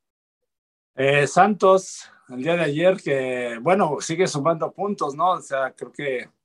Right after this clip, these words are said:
importante de-, después de la derrota contra Tigres, el hacerse fuerte co-, en casa y sobre todo, bueno, aunque agarró un León que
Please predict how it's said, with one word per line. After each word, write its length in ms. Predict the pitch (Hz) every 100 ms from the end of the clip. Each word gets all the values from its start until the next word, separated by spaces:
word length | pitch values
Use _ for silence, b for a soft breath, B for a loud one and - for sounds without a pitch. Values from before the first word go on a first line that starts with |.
| _ _ b b
importante 600 | 123 113 143 143 185 190
de-, 160 | 170 151
después 340 | 135 - 185
de 80 | 190
la 160 | 165 151
derrota 420 | 143 160 175 180
contra 300 | 151 135 143
Tigres, 600 | - 185 190 220 220 -
el 480 | 139 139 131 131 127
hacerse 480 | 127 127 170 160 147
fuerte 340 | 160 160 160
co-, 180 | - 135
en 160 | 123 131
casa 480 | - 160 - 185 156
y 360 | 127 117 113 113
sobre 260 | 120 123
todo, 480 | 123 160 175 160 135 b b
bueno, 200 | - 226
aunque 240 | 175 135 160
agarró 600 | 156 147 151 151 156 202
un 100 | 196
León 280 | 190 196 180
que 600 | 175 160 147 139 131